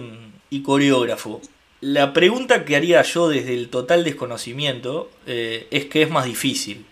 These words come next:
Es una pregunta amplia, es una pregunta que quizá no tiene respuesta porque va en cada persona. ¿Qué te resulta a ti más difícil?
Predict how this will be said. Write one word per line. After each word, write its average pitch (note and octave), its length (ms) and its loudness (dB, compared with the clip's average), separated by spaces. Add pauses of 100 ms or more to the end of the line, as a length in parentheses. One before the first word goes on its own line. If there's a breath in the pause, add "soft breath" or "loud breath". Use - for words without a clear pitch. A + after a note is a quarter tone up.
(260 soft breath)
Es F3 160 0
una F3 160 6
pregunta D#3 440 8
amplia, E3+ 540 6
es C3+ 160 -4
una C3 200 2
pregunta B2+ 500 4
que G#2 320 -6 (140)
quizá C#3 260 4
no C3+ 160 2
tiene D#3 300 2
respuesta B2 580 0
porque G#2+ 260 -8
va A#2+ 280 2
en A2 160 -14
cada A2+ 260 2
persona. D3 580 2 (260)
¿Qué A3 60 2
te A3 100 6
resulta F#3 400 6
a - 80 8
ti G#3 220 0
más E3+ 180 2
difícil? B3+ 720 -4